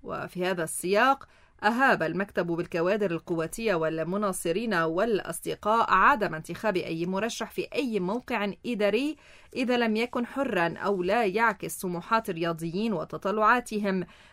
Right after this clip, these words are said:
المستقبلية ولا يمثل نبض الثورة والثوار.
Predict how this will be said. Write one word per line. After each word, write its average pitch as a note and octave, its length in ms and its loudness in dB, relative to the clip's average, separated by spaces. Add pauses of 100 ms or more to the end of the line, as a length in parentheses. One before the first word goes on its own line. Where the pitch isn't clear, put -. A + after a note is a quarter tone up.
(140)
المستقبلية A3 800 2
ولا F#3+ 260 2
يمثل F#3 500 0
نبض G3+ 440 2
الثورة F#3 560 0
والثوار. E3+ 680 0